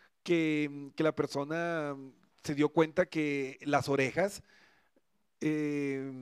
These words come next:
se habían convertido en, en un receptor de estímulos sexuales súper poderoso e incluso él podía tener, em, un orgasmo, eh, estimula-, eh, cuando le estimulaban las orejas.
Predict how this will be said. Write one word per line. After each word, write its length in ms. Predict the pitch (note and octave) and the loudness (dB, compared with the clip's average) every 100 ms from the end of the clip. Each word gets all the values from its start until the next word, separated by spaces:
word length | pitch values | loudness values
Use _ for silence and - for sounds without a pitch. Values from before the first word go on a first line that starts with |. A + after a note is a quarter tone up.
| B2+ B2+ B2 - _ - | -14 -16 -20 -20 _ 0
se 120 | C#3+ | 2
habían 160 | C#3 D3 | 2 0
convertido 880 | F3 D3+ - C#3+ D#3 E3+ D#3 D3 C#3+ C#3+ | 2 2 0 -2 0 2 0 -2 -8 -10
en, 300 | C#3 C3+ B2+ | -12 -12 -12
en 160 | C3+ C3 | -12 -10
un 80 | |
receptor 680 | D3+ C#3+ - D3 C#3+ D#3 E3 _ | -6 -4 0 4 4 2 -8 _
de 680 | C3+ D3 C#3+ C#3 C3+ B2+ - | -4 -2 -2 -2 -4 -6 -6
estímulos 440 | - D3 C#3 D3+ | -6 -6 -6 -6
sexuales 440 | D3+ - B2+ C#3+ - | -6 -4 -4 -4 -6
súper 260 | C#3 C#3 | -4 0
poderoso 540 | D3+ C#3+ C#3 C#3 E3+ - | 4 4 2 -2 -6 -6
e 80 | C#3 | -8
incluso 420 | C3 C#3+ C#3+ F3 | -6 -6 -2 -2
él 60 | D#3+ | 0
podía 260 | C#3 C3+ | 0 -2
tener, 360 | C#3+ C#3 D3 E3 - - - - - | -4 -4 -4 -6 -16 -20 -20 -20 -8
em, 760 | C#3+ C#3 C3+ C3 B2+ B2+ B2+ A#2+ _ _ _ _ _ _ _ _ _ _ _ _ _ _ _ _ _ _ _ - | -4 -2 -4 -8 -12 -14 -16 -18 _ _ _ _ _ _ _ _ _ _ _ _ _ _ _ _ _ _ _ -8
un 120 | C#3+ | 0
orgasmo, 640 | D3+ D3 C#3 B2 C#3 A#3 _ _ _ _ _ | 0 2 -2 -2 -8 -10 _ _ _ _ _
eh, 220 | D3 C#3+ - | -2 -2 0
estimula-, 400 | D3 C#3 C3+ C#3 | -2 -2 -4 0
eh, 260 | C#3+ C#3 C3+ | 0 0 -2
cuando 180 | D3 C#3 | -2 -2
le 60 | C3 | -4
estimulaban 420 | C3+ B2 A#2+ C3+ | -6 -4 -2 -2
las 140 | C3+ | -2
orejas. 380 | F#3 A3+ G3 | -2 -2 -4